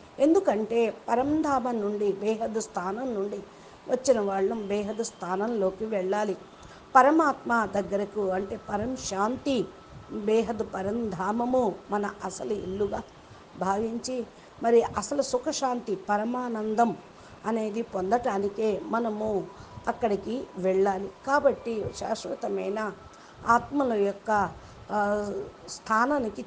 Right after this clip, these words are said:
చేరుకోవాలంటే మనకు ఏ విధంగా ఈ భ్రమణ, ఈ స్థూల ప్రపంచంలో ఉండకూడదు. ఏదైతే మనకు సంస్కారాలు ఉన్నాయో వీటి యొక్క ఖాతాలను దూరం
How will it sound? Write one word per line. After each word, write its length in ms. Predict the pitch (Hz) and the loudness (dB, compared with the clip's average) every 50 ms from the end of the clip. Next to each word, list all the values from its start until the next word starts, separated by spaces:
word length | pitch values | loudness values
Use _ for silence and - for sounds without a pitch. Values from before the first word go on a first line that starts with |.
| - 190 | -4 -4
చేరుకోవాలంటే 1120 | 185 190 214 - - 220 202 196 196 190 185 185 185 185 190 185 - 220 214 208 190 190 190 - - - - - - - - | -4 -4 -4 -6 -6 -4 -2 -2 0 -2 -2 -2 -2 -2 -2 0 0 2 2 2 2 0 -2 -6 -16 -20 -20 -20 -16 -8 -4
మనకు 460 | 233 262 285 302 294 294 277 208 170 - - - - - - 202 | 0 2 2 0 2 2 0 0 0 0 -6 -14 -16 -12 -6 -2
ఏ 160 | 196 220 220 | 0 0 0
విధంగా 760 | 214 226 214 196 208 202 208 202 196 208 202 185 180 208 202 - - - - - - - - - | 0 -2 -2 -2 0 0 2 4 4 6 6 4 4 0 -4 -8 -16 -20 -20 -20 -20 -12 -6 -4
ఈ 100 | 220 214 | -4 -4
భ్రమణ, 640 | 185 180 190 202 226 233 254 285 302 311 277 202 - - - - | -2 0 4 8 8 8 8 8 6 6 4 2 2 -2 -8 -6
ఈ 160 | 220 226 220 | -4 -4 -2
స్థూల 420 | 208 - - - 220 226 233 262 254 | -4 -6 -6 -2 0 2 2 2 2
ప్రపంచంలో 840 | 254 - 202 202 196 - 226 233 226 - - 208 185 196 202 214 208 | 0 -2 -4 -6 -4 -4 -6 -6 -4 -4 -4 -2 -2 0 0 0 0
ఉండకూడదు. 640 | 190 180 180 190 190 202 196 202 196 190 180 190 185 185 - - - - - - - - - - | 0 2 2 2 0 0 -2 -2 -4 -4 -2 -4 -4 -6 -8 -16 -20 -20 -20 -20 -20 -12 0 6
ఏదైతే 720 | 240 277 320 339 320 220 196 - - 233 226 202 185 - - | 6 8 8 6 4 2 2 4 4 4 4 4 0 -2 -4
మనకు 560 | 208 214 208 214 - - 220 208 202 190 190 | -4 -2 -2 -4 -4 -2 0 2 2 2 0
సంస్కారాలు 880 | 190 - - 202 226 240 - - - - 233 208 196 196 196 190 190 190 | 0 -2 -4 -2 -2 -2 -4 -6 -4 -2 -2 -2 -2 -2 -2 0 2 2
ఉన్నాయో 440 | 185 185 190 208 220 202 185 196 - - - - - - - - - - | 2 2 0 0 0 0 -2 -2 -4 -6 -12 -20 -20 -20 -20 -14 -6 -2
వీటి 260 | 254 294 294 294 247 | -2 -2 0 0 0
యొక్క 240 | 226 214 214 - - | 0 0 0 -2 -8
ఖాతాలను 800 | - - 202 180 190 190 - 214 208 196 190 185 185 208 262 | -6 -4 -4 -4 -4 -4 -2 -2 -2 0 0 0 0 0 0
దూరం 460 | 254 202 185 185 185 196 208 208 202 | 0 -2 -2 -2 0 0 0 -2 -2